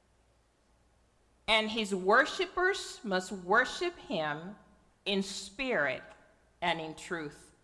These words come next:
The word of the Lord for the people of God. Thanks be to God. In today's society, most people are living out of breath lives.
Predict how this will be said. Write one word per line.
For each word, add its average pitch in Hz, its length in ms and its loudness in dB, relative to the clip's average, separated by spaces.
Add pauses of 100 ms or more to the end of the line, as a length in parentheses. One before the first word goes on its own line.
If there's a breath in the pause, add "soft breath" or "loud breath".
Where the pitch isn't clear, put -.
(420 soft breath)
The 185 80 -4
word 208 240 4
of 226 100 0
the 196 120 4
Lord 226 460 2 (120)
for 190 100 2
the 185 120 -2
people 214 440 -2
of 214 160 -2
God. 160 340 -2 (600)
Thanks 175 460 -2
be 175 240 -10
to 180 120 -10
God. 160 560 -4 (1500 soft breath)
In 294 180 2
today's 339 800 4
society, 240 1300 4 (1040)
most 294 460 6
people 302 340 4
are 240 240 10
living 262 480 2
out 247 160 6
of 226 160 0
breath 240 320 6
lives. 196 920 4